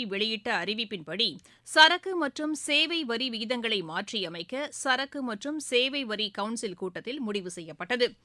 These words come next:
இந்த வரி விகித மாற்றங்கள் இன்று முதல் அமலுக்கு வந்துள்ளன. அன்றாட வீட்டு உபயோகப் பொருட்கள் உட்பட பெரும்பாலான அத்தியாவசிய பொருட்கள் குறைந்தபட்ச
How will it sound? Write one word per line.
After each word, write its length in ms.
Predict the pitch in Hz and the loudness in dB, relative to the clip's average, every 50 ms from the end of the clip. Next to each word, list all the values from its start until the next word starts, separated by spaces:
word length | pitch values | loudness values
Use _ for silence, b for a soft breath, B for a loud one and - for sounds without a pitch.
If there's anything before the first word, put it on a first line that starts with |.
| B B B B B B | B B B B B B
இந்த 240 | 302 339 349 339 359 320 | 4 4 6 4 2 4
வரி 260 | 247 254 277 320 359 | 6 6 4 4 2
விகித 300 | 381 370 320 302 294 262 | 0 -2 -2 -2 -2 -2
மாற்றங்கள் 600 | 220 185 175 185 196 - 220 196 190 214 240 277 - | 0 0 0 -2 -2 -2 -4 -4 -2 -2 -4 -4 -4
இன்று 320 | 202 214 214 220 214 254 226 | -4 -4 -2 -2 -2 -2 -2
முதல் 300 | 196 190 196 202 220 - | -2 -2 -2 -2 -2 -2
அமலுக்கு 440 | - 185 196 214 208 180 175 - 285 247 | 0 0 2 0 0 -2 -2 -6 -6 -6
வந்துள்ளன. 420 | 185 156 147 143 175 220 220 220 175 - 196 B B B B B - - - b b b b b | -6 -6 -4 -2 0 2 4 2 2 0 -2 B B B B B -4 -4 -4 b b b b b
அன்றாட 500 | 202 214 233 247 240 277 269 269 262 247 277 285 240 | 4 4 4 4 4 4 6 6 6 4 2 0 0
வீட்டு 320 | 220 240 262 285 269 - 277 | 0 -2 -4 -4 -2 -2 -2
உபயோகப் 460 | 247 214 220 226 226 226 220 233 214 - | -2 2 2 4 4 2 2 -2 -4 -4
பொருட்கள் 360 | 208 208 208 202 - 226 202 | -4 -6 -6 -4 -4 -4 -2
உட்பட 340 | 170 170 175 175 175 160 175 208 254 277 - b b b b b | -2 -4 -6 -6 -4 -2 0 0 0 0 -2 b b b b b
பெரும்பாலான 720 | 285 302 330 370 403 392 - 370 339 330 294 269 254 254 262 311 330 | 6 8 8 8 4 0 0 2 2 4 4 4 4 4 4 4 4
அத்தியாவசிய 680 | 240 208 202 226 269 294 285 269 254 247 - 269 226 202 175 | 4 4 2 2 2 2 2 2 2 0 -2 -2 -4 -4 -4
பொருட்கள் 500 | - 190 196 196 190 - - 226 233 247 254 | -4 -4 -6 -6 -6 -4 -4 -4 -4 -4 -6
குறைந்தபட்ச 760 | - 269 262 277 302 320 302 320 269 - 214 202 - 254 269 | -2 0 2 4 4 2 2 -2 -2 -4 -6 -6 -4 -4 -2